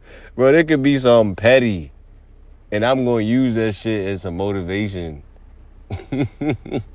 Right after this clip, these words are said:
Bro, it could be some petty shit.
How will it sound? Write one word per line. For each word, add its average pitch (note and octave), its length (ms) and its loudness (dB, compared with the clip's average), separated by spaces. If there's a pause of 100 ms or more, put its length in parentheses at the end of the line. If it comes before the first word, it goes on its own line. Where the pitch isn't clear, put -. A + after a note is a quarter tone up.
(1040)
Bro, B2+ 220 8
it C3+ 140 4
could B2+ 160 0
be A#2+ 120 2
some G2+ 220 -4
petty A2 320 2
shit. G2 460 -4